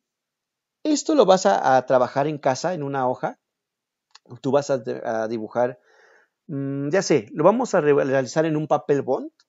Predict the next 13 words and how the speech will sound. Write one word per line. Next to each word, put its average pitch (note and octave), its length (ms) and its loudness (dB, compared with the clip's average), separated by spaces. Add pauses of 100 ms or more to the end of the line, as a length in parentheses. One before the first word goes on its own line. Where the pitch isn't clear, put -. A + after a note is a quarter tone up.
(180)
Tú D3 100 -8
vas D3+ 160 -4
a C#3+ 60 -12
comprar C3 280 -4
un C#3+ 100 -6
papel D#3+ 300 -2
bond, F3+ 300 0
vas B2 160 -4
a - 20 -14
tener B2+ 300 -8
tiempo C#3 320 -6
para C#3+ 200 -2
realizarme D3+ 520 -6